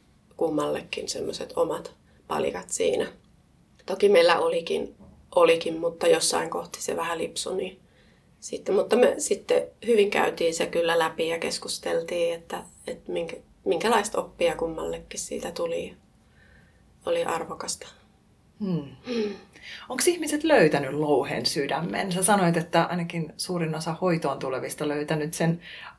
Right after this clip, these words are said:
Speaker 2: ilmoittautumisjärjestelmän, mutta miten sä koet? Onko asiakkaat löytänyt sut ja sun palvelut?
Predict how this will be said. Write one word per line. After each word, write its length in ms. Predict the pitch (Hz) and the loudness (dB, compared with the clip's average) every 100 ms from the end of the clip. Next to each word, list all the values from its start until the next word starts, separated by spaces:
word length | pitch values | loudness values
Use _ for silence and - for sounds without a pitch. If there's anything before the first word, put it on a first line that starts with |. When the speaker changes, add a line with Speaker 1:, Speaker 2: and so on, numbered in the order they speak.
| _ _ _ - - - - | _ _ _ -14 -14 -8 6
Speaker 2:
ilmoittautumisjärjestelmän, 1400 | 226 196 170 156 143 156 160 165 151 151 170 156 147 151 | 8 8 4 4 4 2 2 4 6 2 2 0 2 0
mutta 420 | 160 170 160 - - | -2 0 0 0 -4
miten 280 | 233 294 240 | -10 -4 -2
sä 80 | 220 | -2
koet? 360 | - - - - - _ | -2 -4 -4 -14 -20 _
Onko 160 | 247 226 | -2 2
asiakkaat 480 | 185 151 - 139 143 | 2 0 -6 -4 -2
löytänyt 400 | 123 175 170 165 | -2 -2 -6 -2
sut 260 | 110 - | -2 -2
ja 80 | - | -4
sun 180 | - 160 | -6 -2
palvelut? 540 | 131 117 185 202 - | 0 2 -2 -6 -12